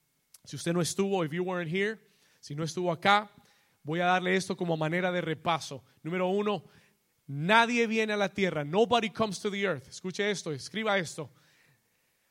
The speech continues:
Aunque usted ya lo tenga en sus notas, escríbelo.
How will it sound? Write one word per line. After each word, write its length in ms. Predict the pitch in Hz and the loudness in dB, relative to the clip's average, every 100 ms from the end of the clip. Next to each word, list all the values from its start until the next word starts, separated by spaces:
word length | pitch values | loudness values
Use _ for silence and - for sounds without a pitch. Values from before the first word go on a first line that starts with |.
| _ | _
Aunque 320 | 131 185 202 | -4 -2 -2
usted 160 | 202 202 | 2 4
ya 100 | 208 | 4
lo 120 | 202 | 4
tenga 200 | 214 214 | 2 0
en 80 | 208 | 0
sus 180 | 208 190 | -4 0
notas, 320 | 220 202 156 | 0 0 -6
escríbelo. 540 | 160 202 208 160 147 | -6 -4 -4 -2 -6